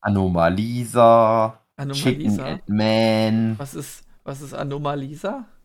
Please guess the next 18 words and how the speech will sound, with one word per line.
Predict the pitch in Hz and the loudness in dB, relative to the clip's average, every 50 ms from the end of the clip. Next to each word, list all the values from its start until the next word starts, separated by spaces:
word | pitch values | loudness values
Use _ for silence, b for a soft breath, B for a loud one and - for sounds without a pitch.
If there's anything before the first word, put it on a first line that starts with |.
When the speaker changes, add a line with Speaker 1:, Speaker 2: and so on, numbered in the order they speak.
| _ _ _ _ - | _ _ _ _ -4
Speaker 1:
Anomalisa | - 127 135 135 131 123 123 127 131 143 170 160 | 0 2 4 4 4 4 4 4 4 6 6 6
ist | 151 - - | 6 4 0
ein | 127 123 | -6 -6
Film | - - 135 139 147 160 170 165 | -2 2 4 6 6 6 6 4
von, | - - - 131 131 131 131 131 131 127 123 120 - _ - | 2 4 6 6 8 8 6 4 2 0 -2 -4 -8 _ -4
ach, | 113 98 95 87 - - | -2 -2 -2 -2 -4 -10
hab | 104 101 - | -14 -12 -8
schon | - 117 107 | -4 -2 0
wieder | 107 107 | 0 0
vergessen, | 101 - 98 90 117 - - 117 | -2 -4 -6 -6 -6 -6 -4 -4
wie | 107 101 | 0 2
der | 101 95 92 | 2 2 2
heißt, | 95 101 104 101 95 - - | 2 -2 -2 -4 -6 -6 -6
aber | - 90 95 110 | -6 -4 -4 -2
der | 110 127 135 139 | 0 2 4 4
hat | 147 - | 4 4
auch | - 127 123 - | 2 0 0 -2
gemacht, | - 120 113 107 104 101 101 - - - | -6 -2 2 4 4 4 2 0 -4 -16